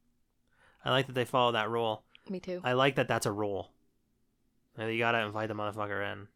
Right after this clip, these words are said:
Speaker 1: Why you gotta invite this motherfucker in?
Speaker 2: And it's not like that in every vampire thing.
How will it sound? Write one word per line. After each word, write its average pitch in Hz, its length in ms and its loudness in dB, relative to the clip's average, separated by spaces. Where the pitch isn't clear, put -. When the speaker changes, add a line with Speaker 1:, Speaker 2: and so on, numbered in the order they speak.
Speaker 1:
Why 127 160 -6
you 135 40 -2
gotta 127 80 0
invite 117 220 -2
this 113 100 -10
motherfucker 107 480 -6
in? 110 140 -10
Speaker 2:
And 180 160 -10
it's 185 160 -14
not 185 160 -6
like 180 160 -8
that 185 240 -8
in 180 380 -8
every 180 480 -4
vampire 170 540 -6
thing. 160 280 -2